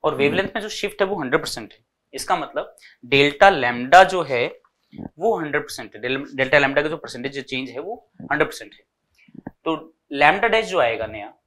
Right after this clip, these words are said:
वो कितना होना चाहिए? वो टू लैम्ब्डा के equal होना चाहिए। इनिशियली मान लीजिए lambda था।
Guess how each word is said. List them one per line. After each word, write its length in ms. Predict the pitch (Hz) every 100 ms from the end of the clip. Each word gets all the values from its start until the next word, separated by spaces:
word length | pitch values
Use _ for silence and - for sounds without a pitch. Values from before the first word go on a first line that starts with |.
| -
वो 80 | 190
कितना 260 | 190 175 233
होना 200 | 180 123
चाहिए? 220 | - 127
वो 60 | 135
टू 180 | - 175
लैम्ब्डा 240 | 165 170
के 100 | 170
equal 220 | 170 185
होना 160 | 180 175
चाहिए। 260 | - 190 254 _ - - - - -
इनिशियली 320 | 123 143 165
मान 140 | 160
लीजिए 160 | 165 165
lambda 260 | 156 185
था। 140 | 185